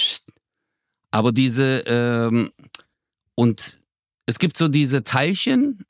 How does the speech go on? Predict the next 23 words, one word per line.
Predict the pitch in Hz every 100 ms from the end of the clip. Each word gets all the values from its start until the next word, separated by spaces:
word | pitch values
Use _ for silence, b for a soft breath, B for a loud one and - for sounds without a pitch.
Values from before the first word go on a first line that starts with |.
| _
äh, | 113 113
diese | 104 117 110 101
Heisenbergschen | 123 151 139 131 127 123
Teilchen, | - 113 147 - 185 -
und | 120 110 151
die | 165 151 202 - _ _ _ _
lösen | 104 135 214 185 135
sich | 123 110
aber | 123
so, | 135
dass | 131 131 -
ein | 120 180
Teilchen | 151 151 160 - 175 -
zur | 139
Hälfte | 147 156 160
rausgeschleudert | 135 151 - 123 - 95 92 87
wird | 107 156 - b b b
und | 113
das | 120 -
eine | 131 165 139
wird, | 123 - - -
äh, | - 107 107 107 - -
wieder | 101 117